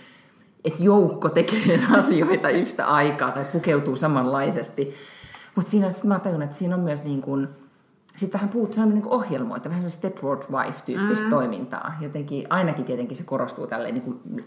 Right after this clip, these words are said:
Speaker 1: kun eletään niin kun lähiössä, missä kaikki lapsiperheet tekee niitä samoja asioita. Mut silti se jotenkin se, eh, Suomessa tuntuu, että kulttuuri on, me ollaan vähän vapaampia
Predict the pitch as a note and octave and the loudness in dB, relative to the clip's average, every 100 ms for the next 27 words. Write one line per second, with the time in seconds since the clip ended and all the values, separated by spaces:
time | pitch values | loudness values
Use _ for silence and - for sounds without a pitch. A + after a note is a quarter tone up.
0 | - G#2 - - A2 A#2 - G#2 A2 - | -12 -14 -10 -8 -8 -8 -12 -12 -12 -12
1 | - - - - - - - A2+ D3 A#2+ | -12 -12 -14 -16 -18 -12 -8 -6 -6 -8
2 | - - A#2 - - - - - _ - | -8 -10 -12 -12 -20 -20 -20 -20 _ -14
3 | - - - - - - - E3+ D#3 D3 | -12 -12 -12 -10 -14 -14 -14 -10 -6 -4
4 | F3+ C3+ - - A#2 A2 G2 - A2+ - | -2 -4 -6 -10 -10 -8 -10 -10 -10 -10
5 | - - D3 F#3 C#3+ C#3 D3 D3 - D3 | -12 -12 -8 -4 -6 -6 -8 -8 -6 -6
6 | C#3+ - - _ _ _ _ _ - D3 | -6 -14 -20 _ _ _ _ _ -12 -8
7 | C#3 E3 A3+ G3+ - - E3+ E3 - E3+ | -8 -2 0 0 -2 -4 -4 -4 -6 -8
8 | - C#3+ D#3 C#3+ C3+ C3+ - - _ _ | -6 -6 -2 -2 -2 -4 -12 -20 _ _
9 | _ D#3 E3 F3+ G#3 F3+ D3 - - - | _ -6 -2 -2 -2 0 -2 -2 -4 -6
10 | - | -10